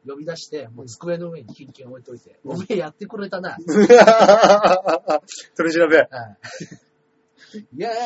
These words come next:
Speaker 1: ー、かわしてくれたの」
Speaker 2: <laughs> はい。
Speaker 1: で、まあまあ、まあ、前回あれだったからって言って全部ね、
Speaker 2: はい。
Speaker 1: おごってあげる。今回は。
Speaker 2: あー、はい、はい。
Speaker 1: 俺が出すわ。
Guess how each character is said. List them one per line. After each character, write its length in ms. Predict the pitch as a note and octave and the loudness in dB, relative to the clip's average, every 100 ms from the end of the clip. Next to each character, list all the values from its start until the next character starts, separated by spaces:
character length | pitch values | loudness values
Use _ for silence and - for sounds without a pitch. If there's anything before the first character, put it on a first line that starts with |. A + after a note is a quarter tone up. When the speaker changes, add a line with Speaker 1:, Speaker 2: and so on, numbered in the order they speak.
| A#3 | -10
Speaker 1:
ー、 20 | |
か 140 | A3+ A3+ | -8 -6
わ 120 | A3+ | -6
し 80 | G#3+ | -10
て 80 | G#3 | -12
く 100 | A3 | -12
れ 100 | F#3 | -10
た 100 | - | -12
の」 240 | C#3+ - - | -16 -20 -4
Speaker 2:
<laughs> 680 | F#3 - G#3 E3+ - - - | -4 2 2 2 -6 -12 0
は 240 | E3+ - _ _ _ _ _ _ - - - - _ | 0 0 _ _ _ _ _ _ -20 -20 -20 -20 _
い。 40 | G#3 | -6
Speaker 1:
で、 160 | D#4 | -6
ま 160 | G#3 A3+ | -2 -4
あ 40 | |
ま 120 | F#3 E3 | -4 -12
あ、 60 | _ _ _ _ | _ _ _ _
ま 200 | G#3+ G#3+ | -4 -4
あ、 80 | - - _ E3+ F#3 E3+ | -4 -16 _ -12 -12 -6
前 140 | A3 G#3+ | -6 -6
回 140 | C3+ | -12
あ 80 | - | -14
れ 60 | |
だ 80 | F3+ | -16
っ 40 | G3 | -16
た 120 | F3 | -14
か 80 | A3 | -14
ら 80 | |
っ 20 | F4+ | -14
て 60 | _ | _
言 100 | - | -20
っ 20 | |
て 80 | - | -16
全 200 | E3 C#3+ | -16 -16
部 100 | G2+ | -16
ね、 140 | C#3 _ - | -20 _ -4
Speaker 2:
は 160 | D3+ | -4
い。 60 | A2+ | -4
Speaker 1:
お 60 | - | -10
ご 80 | F3+ | -10
っ 60 | |
て 80 | G3+ | -10
あ 80 | F#3 | -10
げ 120 | G#3 | -10
る。 120 | G3 _ _ _ _ | -12 _ _ _ _
今 120 | G3+ | -16
回 160 | - - | -16 -10
は。 40 | B3+ | -2
Speaker 2:
あ 40 | |
ー、 20 | |
は 160 | C4+ A#3+ | 0 0
い、 40 | |
は 60 | G#3+ | 0
い。 100 | F#3+ | -2
Speaker 1:
俺 100 | D#3 | -4
が 20 | |
出 40 | C3+ | -8
す 120 | |
わ。 100 | - | -16